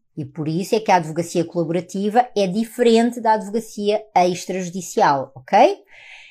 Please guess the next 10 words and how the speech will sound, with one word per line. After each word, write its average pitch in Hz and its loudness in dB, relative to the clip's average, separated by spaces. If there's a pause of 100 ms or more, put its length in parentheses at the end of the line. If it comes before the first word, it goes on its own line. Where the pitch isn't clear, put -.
E 320 8
por 381 0
fim, 240 2
aí 190 4
também 240 4 (240)
a 262 0
questão 262 2
daquilo 269 -2
que 262 0
eu 269 6